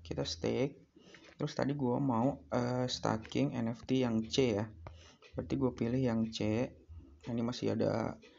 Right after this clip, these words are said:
eh, slot. Jadi dalam satu kali periode itu stake amount-nya maksimal yang C itu empat ribu, yang B itu dua ribu, yang A itu seribu,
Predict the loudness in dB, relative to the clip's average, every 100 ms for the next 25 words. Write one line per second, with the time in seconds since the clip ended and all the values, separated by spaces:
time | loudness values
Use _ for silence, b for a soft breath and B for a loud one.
0 | B B B -6 -2 -2 -2 0 4 4
1 | 2 -10 _ -2 0 -2 -4 -10 0 2
2 | 2 0 -2 -4 -2 -2 -2 -2 -2 0
3 | 0 2 2 2 0 -2 -2 -2 -2 0
4 | 0 2 2 2 2 0 -2 -2 2 4
5 | 2 0 B B B B -10 -2 0 4
6 | 2 4 2 2 2 2 2 0 -2 -14
7 | -20 _ _ -8 -4 0 4 4 4 0
8 | -2 -2 -2 -2 -2 -2 -4 -14 -10 -6
9 | -4 -4 -4 -4 -6 -4 -2 -2 -2 -4
10 | -2 -4 -4